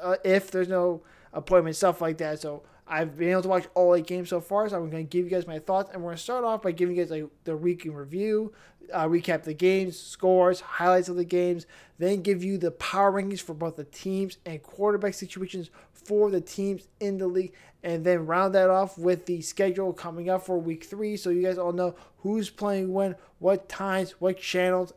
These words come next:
and what to expect by giving you, by me giving you guys my expectations for the lines and final, and the victors for the games. So with that in mind, let's get into what happened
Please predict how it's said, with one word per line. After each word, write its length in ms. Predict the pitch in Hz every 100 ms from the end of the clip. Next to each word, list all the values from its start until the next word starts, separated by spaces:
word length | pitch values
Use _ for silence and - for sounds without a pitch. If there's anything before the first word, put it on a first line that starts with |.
| -
and 320 | 185 180 165
what 300 | 180 180 -
to 180 | 180 175
expect 400 | 170 185 175 -
by 180 | 165
giving 460 | 165 165 165 175 175
you, 180 | 165 160
by 240 | 165 165 165
me 240 | 160 190
giving 180 | 185 175
you 80 | 170
guys 200 | 165 147
my 240 | 165 180
expectations 580 | 180 175 160 165 165 160 - -
for 460 | _ - 175 175 170
the 300 | 165 160 165
lines 640 | 151 160 175 175 175 165 -
and 220 | 175 170
final, 280 | 165 156 160 -
and 260 | 180 170 160
the 100 | 160
victors 500 | 156 196 196 170 151
for 320 | - 170 170
the 160 | 160 160
games. 380 | 175 156 135 - _ _
So 340 | - 240 160 - - -
with 200 | 165 160
that 180 | 180 180
in 60 |
mind, 260 | 185 180 160
let's 180 | 165 -
get 220 | 175 175
into 540 | 190 185 - - 208
what 280 | 180 180 185
happened 500 | - 170 180 190 180